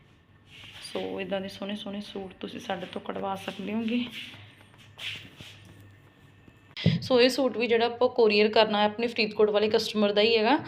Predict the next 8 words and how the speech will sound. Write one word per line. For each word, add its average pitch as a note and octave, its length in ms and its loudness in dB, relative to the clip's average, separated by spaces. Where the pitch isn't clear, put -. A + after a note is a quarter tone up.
ਸੋ G#3+ 360 2
ਇਹ A3 140 4
ਆਪਾਂ A3+ 400 0
ਜਿਹੜਾ G#3+ 380 2
ਮਤਲਬ A3 300 0
ਡਿਲੀਵਰ F#3+ 420 4
ਕਰਾਂਗੇ। G#3 460 2
ਤੇ G3 460 0